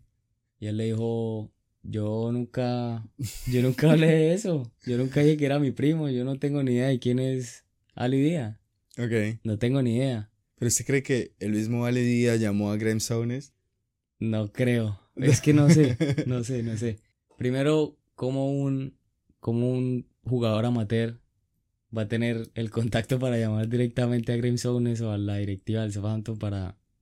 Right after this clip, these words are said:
Speaker 1: para ofrecerse él mismo?
Speaker 2: Y es que eso está creíble, o sea,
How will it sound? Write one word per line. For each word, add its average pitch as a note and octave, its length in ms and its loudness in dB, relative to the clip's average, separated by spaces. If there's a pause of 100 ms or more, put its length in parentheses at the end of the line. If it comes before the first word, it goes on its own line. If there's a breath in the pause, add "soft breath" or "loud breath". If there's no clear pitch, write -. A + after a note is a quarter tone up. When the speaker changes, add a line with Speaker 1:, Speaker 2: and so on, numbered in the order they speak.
(220)
Speaker 1:
para G#2 200 -4
ofrecerse G2 480 -4
él A2 80 -2
mismo? G#2+ 360 -2 (680)
Speaker 2:
Y G2+ 60 -4
es F#2 120 -2
que B2+ 380 2 (300)
eso G2 120 -6
está E3+ 260 0
creíble, B2 560 2
o A2 80 2
sea, G2+ 380 -2